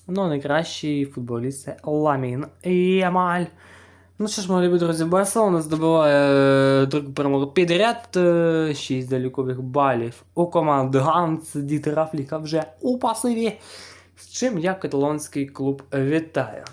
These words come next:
Ну, болівальники в Атлетико Більбао, ви там не засмучуйтесь, в депресію не впадайте.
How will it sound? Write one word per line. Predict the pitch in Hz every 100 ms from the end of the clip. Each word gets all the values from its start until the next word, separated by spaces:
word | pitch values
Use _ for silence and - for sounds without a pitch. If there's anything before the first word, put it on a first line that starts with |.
| - _ - -
Ну, | 214
болівальники | 226 196 185 180 160
в |
Атлетико | 156 147 -
Більбао, | 143 139 139 175 240 220 165 151 143 139 135 127
ви | 127 143 131
там | 117 120 127 151
не | 180 226
засмучуйтесь, | 202 202 190 190 185 180 185 180 - _ - - 135
в | 135
депресію | 170 180 170 143 147 - 170
не | 196 214 220 233
впадайте. | 220 220 208 202 202